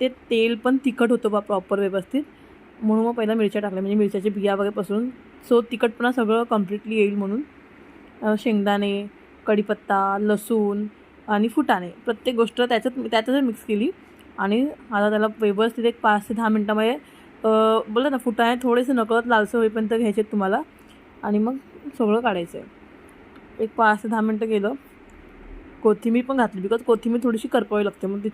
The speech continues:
चव लागते, किंवा थोडीशी, अ, बोलतात ना, अ, कडक झाली की छान लागते. त्यानंतर कांदा टाकला आहे. आता तुम्ही बघू शकता कांदा मी कसं, म्हणजे जास्त करपवला नाही आहे आणि even जास्त शिजूही दिला नाही आहे इतका, नॉर्मल मी कच्चंच ठेवलं आहे.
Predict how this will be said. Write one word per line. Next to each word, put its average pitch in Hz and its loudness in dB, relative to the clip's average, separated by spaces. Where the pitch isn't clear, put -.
चव 220 4
लागते, 185 -2
किंवा 220 -2
थोडीशी, 233 0
अ, - -6
बोलतात 226 2
ना, 254 2
अ, 214 4
कडक 247 4
झाली 247 0
की 240 -4
छान 247 2
लागते. 180 -4
त्यानंतर 214 2
कांदा 208 0
टाकला 208 -2
आहे. 233 -4
आता 196 -4
तुम्ही 202 -2
बघू 202 0
शकता 208 -4
कांदा 196 -2
मी 202 0
कसं, 196 -2
म्हणजे 196 -2
जास्त 196 -2
करपवला 214 2
नाही 202 -4
आहे 214 -4
आणि 214 0
even 247 2
जास्त 247 0
शिजूही 262 2
दिला 233 2
नाही 185 -4
आहे 185 -2
इतका, 185 -8
नॉर्मल 214 2
मी 233 -2
कच्चंच 233 -2
ठेवलं 185 -4
आहे. 175 -14